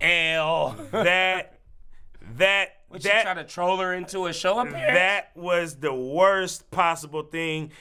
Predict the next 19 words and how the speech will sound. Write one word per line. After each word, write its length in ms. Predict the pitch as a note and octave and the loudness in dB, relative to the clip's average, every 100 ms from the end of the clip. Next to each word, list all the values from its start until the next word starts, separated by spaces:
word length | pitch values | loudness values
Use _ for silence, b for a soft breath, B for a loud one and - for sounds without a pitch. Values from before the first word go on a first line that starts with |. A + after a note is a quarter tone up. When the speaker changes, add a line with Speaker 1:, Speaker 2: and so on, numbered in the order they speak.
| B - | B -8
Speaker 2:
she 280 | - A3+ | -2 -2
could 200 | F3 A3 | 0 2
have 180 | E3 - | 2 0
possibly 680 | - F#3 G3 F#3 F3 D#3 C#3+ | 0 2 2 -2 -12 -12 -14
did. 480 | B2+ D#3+ D#3+ C#3+ C3 | -6 -4 -2 -2 2
Speaker 1:
Why? 320 | F3+ D#3 A#2 | 4 4 4
Speaker 2:
In 180 | F#3 G#3+ | 2 2
a 80 | G3 | 0
moment 600 | D#3+ F3 A#3+ A3+ F3 D#3+ b - | 0 4 4 4 -2 -4 b -10
where 240 | D3 F3+ | 0 0
we're 220 | E3 F3+ E3+ | 2 0 0
talking 560 | - F3+ G3 G3+ F3+ | 2 4 4 0 -6
and 140 | D#3+ D3+ | -4 -4
discussing 760 | D3+ - F#3 G#3 - D#3+ C3+ | -8 -2 0 0 -2 -6 -2
women 300 | D#3+ E3 D#3 | 0 0 0
empowerment, 800 | C#3+ C#3+ - E3 F3 E3 C#3 A#2+ A2+ b b - | -2 -6 -4 0 2 0 -2 -10 -14 b b 0
in 180 | A3+ | 2
a 100 | G#3 | 2
moment 640 | E3+ F3 A#3 C4 G#3+ F3 | 2 4 4 4 0 -6